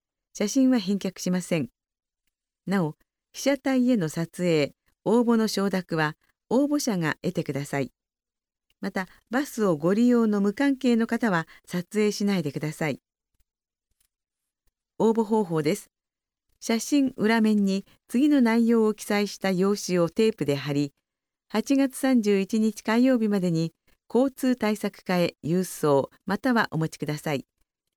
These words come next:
郵送の場合は消印有効です。募集部門一二の別。作品の題名、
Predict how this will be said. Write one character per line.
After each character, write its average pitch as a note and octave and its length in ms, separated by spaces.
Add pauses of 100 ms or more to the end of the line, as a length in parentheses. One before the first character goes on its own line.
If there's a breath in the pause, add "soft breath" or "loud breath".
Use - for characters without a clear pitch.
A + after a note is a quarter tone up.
(360)
郵 A#3+ 140
送 C#4+ 220
の C4+ 80
場 C4 160
合 A#3+ 80
は A3 180 (180)
消 F3+ 120
印 E3+ 320
有 D3+ 100
効 C#3 220
で D3 100
す。 - 160 (1160)
募 G3 100
集 A3 300
部 G3 140
門 C#3+ 260 (360)
一 A3+ 460
二 G3+ 220
の D#3+ 240
別。 C#3+ 420 (800)
作 - 260
品 B3 260
の A3 140
題 F3 240
名、 D#3 340